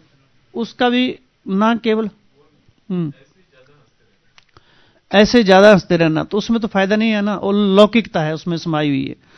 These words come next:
तो उस लौकिकता में भी कल्याण नहीं है। हमारी, उसमें हमारी energy waste होती है,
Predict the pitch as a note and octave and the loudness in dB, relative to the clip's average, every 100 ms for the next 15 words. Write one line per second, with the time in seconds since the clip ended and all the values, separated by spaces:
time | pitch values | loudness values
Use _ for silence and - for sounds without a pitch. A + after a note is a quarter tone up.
0 | _ _ G#3+ - G#3+ G#3+ A3 A3+ A3+ A#3 | _ _ -4 0 4 4 2 -4 -2 -2
1 | A3 G#3+ F#3 F3+ F3+ F3+ F3+ G3 - - | -2 -2 0 0 0 -2 -2 -2 -4 -8
2 | _ _ G#3+ - A#3+ - G3 F3+ G#3 A#3 | _ _ -4 0 0 0 0 2 4 2
3 | G3+ G3 G#3 G#3+ F#3 E3 F3+ C#3+ C#3+ C3+ | 4 4 6 6 4 4 0 -2 -2 -4
4 | - | -6